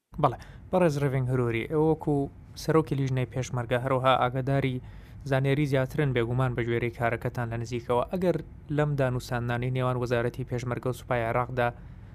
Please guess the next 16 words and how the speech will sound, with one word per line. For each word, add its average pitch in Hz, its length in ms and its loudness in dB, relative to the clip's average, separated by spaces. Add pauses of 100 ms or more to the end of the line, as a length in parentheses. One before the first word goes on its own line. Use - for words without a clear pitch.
(100)
hawpeymanan 131 800 2
nebûnaye, 110 540 0
hawpeymanan 143 680 0
êsta 147 300 -2
şer 151 160 0
çawdêrin, 143 600 2
belam 127 260 0
guşarîşiyan 135 560 0
kirtuwe 139 320 0
bo 113 200 2
wê 117 60 0
her 117 140 -2
du 120 100 0
la 117 140 0
bigene 117 220 -4
rêkewtin. 113 540 -6